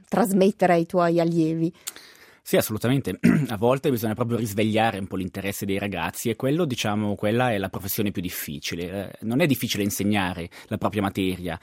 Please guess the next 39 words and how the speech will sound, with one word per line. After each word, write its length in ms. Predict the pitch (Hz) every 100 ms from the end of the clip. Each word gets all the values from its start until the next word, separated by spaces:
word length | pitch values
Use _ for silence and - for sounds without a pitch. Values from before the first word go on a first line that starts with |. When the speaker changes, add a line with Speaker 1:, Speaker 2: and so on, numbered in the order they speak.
| - - -
Speaker 2:
Eh, 80 | -
la 120 | 110
difficoltà 420 | 120 135 143 135 185
sta 300 | - 113 127
nell'entusiasmare 1040 | 113 131 143 117 110 104 113 113 101 95 - -
oppure 480 | - 123 - 139 151
nel 160 | 135 107
far 280 | - 117 110
capire 460 | 117 - 208 143
ai 80 | 104
ragazzi 420 | 107 107 98 -
che 220 | 98 95
dietro 400 | 98 110 120 110
a 60 | 90
una 100 | 92
parola, 380 | 87 85 110 104
dietro 260 | 92 -
a 40 | 110
un 140 | 117
testo 420 | - 92 104 -
vi 180 | 90 85
è 60 | 95
un 120 | 92
mondo, 380 | 104 131 107 92
vi 100 | 95
è 60 |
una 100 | 98
vita 340 | 95 139 117 92
e 80 | 95
quindi 220 | 117 113
la 140 | 107
passione 640 | - 113 - - 156 123 98
che 80 | 95
noi 100 | 104
trasmettiamo 680 | 98 90 95 - 117 104 87
attraverso 400 | 87 92 117 101
il 80 |
nostro 200 | 95 113
insegnamento 720 | 98 - 104 117 87 87 127